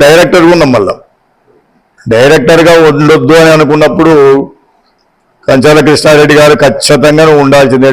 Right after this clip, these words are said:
డైరెక్టర్, లేకపోతే ఈ సొసైటీ ఆగమవుతుంది, సొసైటీ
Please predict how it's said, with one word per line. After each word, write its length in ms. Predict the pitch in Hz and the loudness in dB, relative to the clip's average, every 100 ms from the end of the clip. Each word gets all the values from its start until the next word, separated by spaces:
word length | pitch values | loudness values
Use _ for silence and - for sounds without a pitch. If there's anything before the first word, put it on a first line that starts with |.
| 127 | 0
డైరెక్టర్, 400 | 127 117 139 151 135 | 0 -2 -2 0 0
లేకపోతే 440 | 135 120 135 135 160 | 0 0 -2 -2 -2
ఈ 20 | 143 | -2
సొసైటీ 400 | 127 147 139 151 143 | -2 -2 0 0 2
ఆగమవుతుంది, 640 | 143 156 151 147 147 147 147 110 - _ _ _ 107 104 - _ _ - | 2 2 0 0 0 2 0 -2 -6 _ _ _ _ -20 -20 _ _ -6
సొసైటీ 440 | 123 117 156 151 | -4 0 0 0